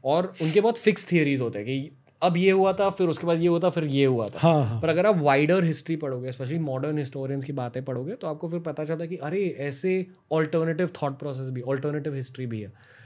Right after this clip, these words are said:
Speaker 1: I feel कि ये भी एक alternative history का part है, जहाँ अब तक हमें कहा गया है कि जितने भी वर्ल्ड वाइड human migrations हुए, वो अफ्रीका से start हुए थे।
Speaker 2: हाँ।
Speaker 1: But ये scientifically अभी जो आप कह रहे हो,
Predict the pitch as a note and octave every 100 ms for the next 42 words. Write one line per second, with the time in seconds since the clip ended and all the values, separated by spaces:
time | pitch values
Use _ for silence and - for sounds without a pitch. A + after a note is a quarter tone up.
0 | - B2+ F#3+ G#3+ E3 E3 G3 G#3+ D#3 C#3+
1 | D#3 D3+ D#3+ E3+ C#3+ - D#3 D3 C#3 B2
2 | A2+ A#2 B2+ E3+ C#3+ C#3 F3 D#3+ F3 E3+
3 | D3 E3+ G3+ G#3+ A#3 A3+ _ _ D3 B2+
4 | F#3 G3+ A#3+ F#3+ C#3+ E3 F3 F#3+ F3+ D#3
5 | D#3+ F3+ D#3+ C#3+ D3 D#3+ G#3 B3+ D3 B2+
6 | D#3 D#3+ D#3 D#3 D3+ C3+ C3+ C#3 D3 -
7 | _ D3 A2+ F#2+ D#3+ G3 A3+ - D#3 F3+
8 | F#3 F#3+ G3 G#3+ G3+ E3+ G3+ D#3+ F3 E3+
9 | E3+ F#3 D4